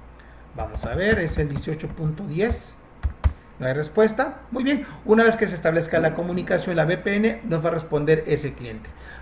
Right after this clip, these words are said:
Vamos a ver, vamos a dejar aquí corriendo el ping del lado de Windows ocho. Un ping eterno, vamos a ver. Vamos a pinguear el cien, el, lo que es el Windows siete. Aquí está. Una vez que establezca la,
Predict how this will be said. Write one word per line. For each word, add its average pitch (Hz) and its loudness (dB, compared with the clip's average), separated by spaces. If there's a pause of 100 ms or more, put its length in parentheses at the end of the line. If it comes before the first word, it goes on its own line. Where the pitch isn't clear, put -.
Vamos 165 4
a 135 2
ver, 139 0
vamos 170 0
a 180 2
dejar 160 2
aquí 175 -4
corriendo 175 0
el 160 2
ping 214 4
del 175 6
lado 185 8
de 160 4
Windows 180 0
ocho. 180 -2 (760)
Un 147 -2
ping 185 -4
eterno, 143 2
vamos 151 -2
a 131 -4
ver. 120 -6 (480)
Vamos 139 0
a 131 -8
pinguear 160 -4
el 135 -8
cien, 151 -4
el, 139 0
lo 123 -4
que 151 -4
es 147 -6
el 139 -2
Windows 139 -4
siete. - -12
Aquí - -8
está. 131 -12 (400)
Una 170 2
vez 170 2
que 185 -2
establezca 156 2
la, 139 2